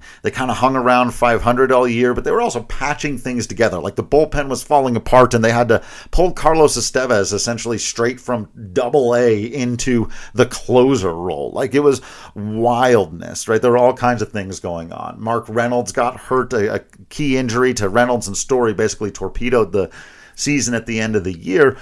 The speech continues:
But in sixteen, they hung around five hundred for a lot of the year, ended up falling off pretty hard at the end.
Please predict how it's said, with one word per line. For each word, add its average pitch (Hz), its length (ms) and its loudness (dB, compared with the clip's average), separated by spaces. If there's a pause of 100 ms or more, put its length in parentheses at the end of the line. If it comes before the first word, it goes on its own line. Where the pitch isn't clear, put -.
(220)
But 165 120 4
in 151 100 -2
sixteen, - 540 -4
they 131 120 2
hung 139 240 -2
around 135 340 2
five 131 340 -2
hundred 127 280 0
for 123 140 0
a 120 60 2
lot 107 260 2
of 101 60 -2
the 104 80 -2
year, 104 200 4
ended 101 200 -2
up - 200 -4
falling 101 360 2
off 98 280 -4
pretty 101 200 -2
hard 92 400 0 (340)
at 120 160 -4
the 110 180 -2
end. 101 320 -2